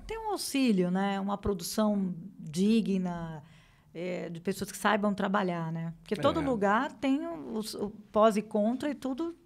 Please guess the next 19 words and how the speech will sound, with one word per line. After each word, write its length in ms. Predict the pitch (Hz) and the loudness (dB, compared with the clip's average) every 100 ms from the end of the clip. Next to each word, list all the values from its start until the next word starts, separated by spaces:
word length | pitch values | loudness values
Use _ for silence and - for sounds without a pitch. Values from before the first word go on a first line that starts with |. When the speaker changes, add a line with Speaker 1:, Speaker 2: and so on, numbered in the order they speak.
| _ | _
Speaker 1:
tem, 300 | - 359 208 | -4 0 0
mas 260 | 185 175 175 | 0 -2 -2
você, 500 | 175 185 202 202 - | -4 -4 -2 -2 -4
sendo 320 | - 226 220 | -6 -4 -4
profissional 800 | 214 214 - 220 190 175 190 240 - - - | -4 -6 -4 -2 0 0 -2 -4 -8 -20 -8
e 80 | 214 | -4
tendo 220 | 220 254 | 0 2
alguém 420 | 330 320 226 240 | 2 2 2 2
também, 460 | 220 190 175 165 156 | 2 -2 -2 -4 -6
né? 220 | 160 165 165 - _ _ _ _ - - - | -8 -8 -12 -20 _ _ _ _ -20 -20 -10
Pra 100 | 180 | -4
Speaker 2:
Sim. 120 | 165 | 2
Speaker 1:
tá 340 | 113 131 - - - | 4 4 0 -6 -14
direcionando, 1300 | - 190 170 190 202 196 226 214 202 214 214 202 175 | -10 -4 0 4 4 4 0 2 2 4 2 2 -2
ainda 300 | 170 190 190 | -2 -2 -2
também 400 | - 214 214 196 | 2 2 4 2
tendo 340 | 214 208 202 | 0 2 2
uma 240 | 196 196 208 | 2 4 4
agência, 880 | 240 190 220 214 214 208 214 208 | 2 2 2 4 2 0 0 -2